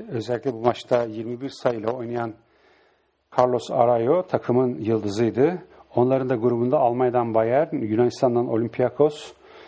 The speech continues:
İtalya'dan Montepisi, e, Siena ki onu yenmişti. Stelmet, e, Polonya takımı ve Unica Malaga İspanya takımları var. E, umuyoruz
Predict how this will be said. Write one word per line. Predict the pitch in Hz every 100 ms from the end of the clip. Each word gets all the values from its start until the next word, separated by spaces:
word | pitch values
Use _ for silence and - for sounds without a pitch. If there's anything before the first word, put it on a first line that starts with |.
| - _ -
İtalya'dan | 160 - 127 123 120
Montepisi, | 117 123 - - 127 - 131
e, | 123 - 113 110 107
Siena | 104 - 120 113 113 160 175 - _
ki | - 117
onu | 110
yenmişti. | 107 110 107 - 147 160 - - - - _
Stelmet, | - - 147 143 131 151 - - 175 131
e, | 113
Polonya | - 123 127 120
takımı | 120 - 170
ve | 139
Unica | 135 113 127 - 135 165 - - _ _ _ _
Malaga | 147 127 123 127 110 147 165 135
İspanya | - - 120 110
takımları | - - 113 107 104
var. | 139 170 - - - - -
E, | 113 110 110 107 107 113 277 294 _ _ - 302
umuyoruz | 127 127 113 151 -